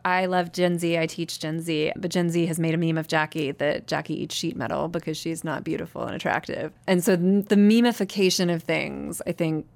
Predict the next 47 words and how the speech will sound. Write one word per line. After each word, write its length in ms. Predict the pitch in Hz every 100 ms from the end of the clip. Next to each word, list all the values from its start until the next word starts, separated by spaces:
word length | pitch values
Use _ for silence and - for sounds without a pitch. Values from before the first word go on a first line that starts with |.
| _
does 240 | 175 165 165
strike 220 | 160 147
me 80 | 165
as 100 | 165
a 60 |
little 380 | 170 170 170 165
bit 180 | 165 160
different. 560 | 165 156 160 156 156 -
And 140 | 170
that's 240 | 170 170
one 240 | 175 170 165
thing 220 | 180 170
I 80 | 160
hope 460 | 165 160 165 - - -
this 180 | 185 165
book, 240 | - 160
if 100 | 165
nothing 320 | 170 165 165
else, 340 | 165 175 - - - -
<laughs> 80 | -
will 160 | 285
kind 320 | 320 - 202 196
of 100 | - - - - -
bring 180 | 254 247
back 140 | 202
to 60 | 196
the 60 |
forefront. 380 | 190 202 185 180
This 140 | 185 185
is 80 |
someone 180 | 180 165
who 80 | 165
went 140 | 160
through 80 | 160
something 180 | 160 160
horrible. 640 | - - 165 180 180 156
This 140 | 170 170
is 100 | 165
someone 220 | 175 170
whose 200 | 165 160
family 360 | 190 170 170 165
was 400 | - - 165 160
repeatedly 480 | 170 185 160 165
victims 400 | 160 165 170 156
of 80 | 156
gun 180 | 143 -
violence, 640 | - - - - 185 185